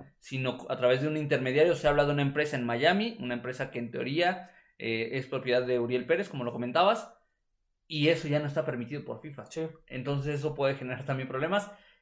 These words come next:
Speaker 1: y para Toluca representaría un, un gran problema porque, eh, pudiera suceder incluso en algún momento si,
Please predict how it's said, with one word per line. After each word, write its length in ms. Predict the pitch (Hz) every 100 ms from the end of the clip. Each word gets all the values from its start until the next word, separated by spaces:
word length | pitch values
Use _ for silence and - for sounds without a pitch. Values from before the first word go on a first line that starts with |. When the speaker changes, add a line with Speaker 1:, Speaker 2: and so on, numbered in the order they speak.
| _ -
Speaker 1:
y 120 | 147
para 240 | 147 135 143
Toluca 480 | 151 185 208 214 -
representaría 500 | 147 143 139 135 147
un, 100 | 160 170
un 220 | 165 151
gran 260 | 147 190 208
problema 520 | 156 180 196 208 208
porque, 600 | 160 180 208 208 208 - _ _ _ _ _ _ _ _ -
eh, 580 | 117 113 113 110 117 - _ _
pudiera 340 | 135 127 143 156
suceder 320 | - - 131 139
incluso 640 | 135 143 139 143 120 110
en 80 | 113
algún 220 | 120 131
momento 420 | 143 135 147 147
si, 460 | 143 123 117 120